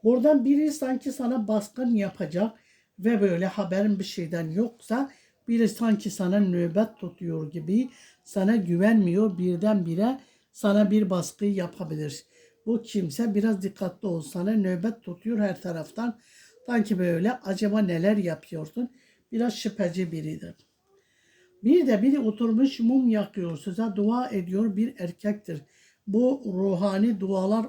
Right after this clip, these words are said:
olabilir ve melekler olabilir. Çünkü insan ruhani duadan sanki böyle melekler dua ediyor. Ve üçüncü bir kişi aranızda var.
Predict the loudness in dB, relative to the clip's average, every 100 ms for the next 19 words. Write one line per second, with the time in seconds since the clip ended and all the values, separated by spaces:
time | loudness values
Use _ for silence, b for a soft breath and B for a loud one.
0 | -6 -6 -6 -4 -2 -2 -2 b b b
1 | b -2 2 4 4 4 2 -2 -6 -4
2 | -6 -6 -2 -2 -2 -2 -4 -4 -6 -6
3 | -4 -4 b b b b 0 2 2 2
4 | 2 2 -2 -6 -4 -2 0 0 0 0
5 | 0 -2 -2 0 0 -2 b b b b
6 | -8 0 2 2 2 0 0 -2 -4 -2
7 | 0 0 0 0 -4 -2 -4 -4 -2 0
8 | 0 -4 -4 -4 -4 -8 -8 -8 -10 -14
9 | _ b b b b b b 4 4 4
10 | 0 -2 0 0 2 2 0 -2 -6 -6
11 | 0 2 4 2 0 -2 -2 0 0 -2